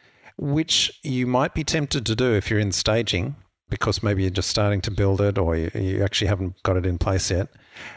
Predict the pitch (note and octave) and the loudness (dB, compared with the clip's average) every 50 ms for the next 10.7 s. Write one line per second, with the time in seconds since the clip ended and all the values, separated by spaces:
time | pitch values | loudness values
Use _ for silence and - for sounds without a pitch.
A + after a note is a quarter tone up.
0 | - _ - C#3 - - G3 G#3 B3+ A#3 G3+ F3+ C#3 A#2 - B2+ B2 C3+ F3+ G#3 | -16 _ -8 -4 0 0 2 2 2 2 2 2 0 0 0 0 0 0 0 0
1 | G#3+ G3 F3+ E3+ D3 - C#3 B2+ A2 - - - A#2+ A#2+ - - A2 G2+ - - | 0 2 0 0 0 0 -2 -2 -2 0 0 0 0 0 0 0 -2 -2 0 -2
2 | F#2+ F#2+ G#2+ A#2 C3+ B2+ F#2+ F2 E2 F2 A2+ - - - - - _ _ _ _ | 0 2 2 2 2 2 2 2 2 0 0 -2 -4 -6 -6 -10 _ _ _ _
3 | _ _ _ - G2+ C3+ D3+ F3 - - - - - - - B2+ C3+ D#3 E3 D3 | _ _ _ -2 0 0 0 0 0 0 0 0 0 0 0 2 2 2 0 0
4 | C#3+ B2 A2 G#2 G2+ G2+ G2 G2 - - - - - - - A#2 A#2 B2 B2+ A2 | -2 -2 0 0 0 0 0 -2 -2 -2 0 0 0 0 0 2 2 4 4 4
5 | G2 F#2 F2 - A2 G2+ G#2+ G2+ - - G#2+ G2+ - - G2+ G2 A2 A#2 F#2+ D#2+ | 2 2 0 0 0 0 0 0 0 0 0 0 0 0 2 2 2 2 0 -2
6 | - - - _ _ _ _ _ _ _ B2 A2 - C#3 C3 C3+ C#3 D3 D3+ C#3+ | -4 -8 -16 _ _ _ _ _ _ _ -4 -2 0 0 0 0 0 0 0 0
7 | C3 B2 A#2+ A#2+ A#2 A2+ - - A#2 G#2+ G#2+ A2+ - - A2 A2 G#2+ G2+ - - | 2 2 0 0 0 -2 -2 0 0 0 0 0 0 0 2 2 2 0 -2 -6
8 | - G2 G#2+ G2+ G2+ G#2 G#2+ G#2+ G#2+ G2 - - A#2 B2 A#2 F2+ - - - - | -2 -2 0 0 2 2 2 2 2 0 0 -2 -2 -2 -2 -4 -4 -4 -2 0
9 | F#2+ F2+ F2+ F#2+ F#2 F2+ - - F#2 F#2+ F2+ F#2 G2 - G#2+ G2+ G2 F2+ - F#2+ | 0 2 2 2 2 0 0 -2 -2 -2 -2 -2 -2 0 0 0 0 0 0 -2
10 | F2+ F#2 - - G2 G2 - G#2+ G#2 G#2 - F#2 F2 | -2 -2 -2 -4 -2 -2 0 0 0 0 0 -2 -4